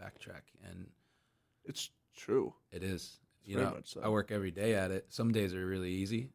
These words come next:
Speaker 1: Some days are really hard. Some days, you know, it feels like I don't have to work anymore, but I know, like, yeah, that's not an option for me.
Speaker 2: So do you know your triggers at all?
Speaker 1: Yeah,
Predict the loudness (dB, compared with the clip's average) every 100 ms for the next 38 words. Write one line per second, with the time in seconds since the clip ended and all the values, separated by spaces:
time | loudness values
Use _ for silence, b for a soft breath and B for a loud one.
0 | -16 -8 -4 0 0 0 0 0 0 0
1 | -4 -6 _ _ _ _ _ _ -14 -8
2 | -2 0 -2 -2 -4 -4 -6 -6 -6 -4
3 | -4 -4 -6 -8 -8 -8 -8 -10 -8 -8
4 | -6 -6 -4 -4 -6 -8 _ _ _ _
5 | _ _ _ -10 -10 -12 _ _ _ -14
6 | -14 -14 -14 -14 -14 -14 -6 -6 -8 -16
7 | -20 _ _ -16 -16 -16 -20 _ _ _
8 | _ _ _ -20 -20 -2 4 6 8 6
9 | 4 2 2 0 0 0 -4 _ _ _
10 | _ _ _ _ _ _ _ _ _ _
11 | _ _ 6 8